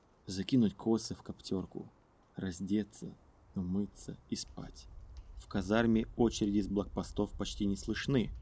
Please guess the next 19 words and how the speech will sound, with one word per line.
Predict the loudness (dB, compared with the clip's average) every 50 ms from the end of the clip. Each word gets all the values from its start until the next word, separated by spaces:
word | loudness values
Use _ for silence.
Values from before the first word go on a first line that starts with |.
| -12 -14 -12 -12 -12 -10 -10 -8 -8 -8 -8 -10 -6 -2
Только | -2 -2 -2 -2 -4 -2
бы | 0 0 -2 -2 -4 -6 -2 2
там | 2 4 4 2 2 2
не | 0 -2
пили, | -2 -2 2 2 4 4 4 2 0 -2 -6 -8 -10 -10 -10 -10 -12 -2 -2
а | -2 0
то | 6 8 8
и | 8 8
ночь | 8 8 6 6 4 4 4
выйдет | 4 6 6 6 4 2 2 6
не | 6 6
в | 6 6 6
ночь. | 6 6 6 4 2 -2 -4 -6 -6 -8 -8 -8 -8 -8 2 4
Поднимут | 4 6 8 8 10 10 10 10 8 6 6 2 -2
и | -2
заставят | 0 2 4 6 6 6
каким | 4 6 6 6 6 6
стихи | 4 4 4 4 4 4 4 4 4 4 4 2 -2
читать. | 0 0 0 0 0 -4 -4 -4 -8